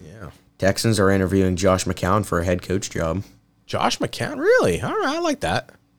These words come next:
Speaker 2: Mm-hmm.
Speaker 1: I like McCown. He's a good dude. Very, very interesting. Cool.
Speaker 2: Uh, Cardinals ver-, owner is very, very upset.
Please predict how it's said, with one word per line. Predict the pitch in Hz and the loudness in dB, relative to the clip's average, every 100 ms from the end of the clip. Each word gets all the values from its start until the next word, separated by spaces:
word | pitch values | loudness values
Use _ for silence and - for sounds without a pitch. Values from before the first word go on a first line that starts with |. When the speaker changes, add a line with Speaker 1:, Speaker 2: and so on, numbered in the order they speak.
| _ _ _ _ - | _ _ _ _ -20
Speaker 2:
Mm-hmm. | 87 101 110 147 | -12 -10 -8 -6
Speaker 1:
I | |
like | 269 - | -6 -6
McCown. | 78 - 76 71 | -10 -8 -6 -6
He's | 175 - | -6 -6
a | |
good | 131 113 | -8 -6
dude. | 104 85 - _ _ _ _ _ _ _ _ _ _ _ _ _ _ _ _ _ | -6 -6 -8 _ _ _ _ _ _ _ _ _ _ _ _ _ _ _ _ _
Very, | 107 110 123 | -8 -4 -2
very | 123 117 104 | 0 0 0
interesting. | 104 92 - 64 58 - _ _ _ _ _ _ _ _ _ _ _ | -4 -4 -4 -4 -12 -16 _ _ _ _ _ _ _ _ _ _ _
Cool. | _ 143 277 - _ _ _ _ _ _ _ _ _ - | _ -18 -18 -20 _ _ _ _ _ _ _ _ _ -6
Speaker 2:
Uh, | 101 123 131 131 131 131 131 131 131 131 131 131 131 131 131 131 127 123 143 | -2 0 2 0 0 0 0 0 -2 -2 -2 -2 -2 -2 -2 -2 -4 -6 -8
Cardinals | - 98 117 92 | -2 0 2 0
ver-, | 87 90 87 - | 2 2 2 -2
owner | 92 92 90 | -4 0 0
is | 87 82 87 | -2 -2 0
very, | 92 92 | 0 0
very | 87 87 87 | 2 0 0
upset. | 76 - 101 90 | -2 -2 -2 -2